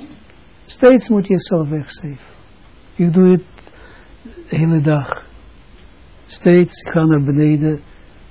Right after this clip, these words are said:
koffie drinken, thee drinken. En op dat moment laat ik natuurlijk mijn vrouw haar wegcijferen. Hè? Dat moment. Maar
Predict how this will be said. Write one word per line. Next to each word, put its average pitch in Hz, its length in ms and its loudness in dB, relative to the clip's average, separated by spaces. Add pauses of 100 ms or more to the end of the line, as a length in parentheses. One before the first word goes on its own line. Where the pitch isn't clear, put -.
(1160)
koffie 151 320 0
drinken, 139 400 -2
thee 147 240 -2
drinken. 139 500 -6 (840)
En 143 180 -2
op 143 100 0
dat 175 160 0
moment 143 480 0 (420)
laat 147 220 -2
ik 135 120 -4
natuurlijk 147 400 -4
mijn 143 160 -2
vrouw 180 280 0
haar 127 440 -6 (260)
wegcijferen. 131 720 -8 (240)
Hè? 147 120 -6 (400)
Dat 127 140 -8
moment. 123 340 -8 (340)
Maar 147 420 -2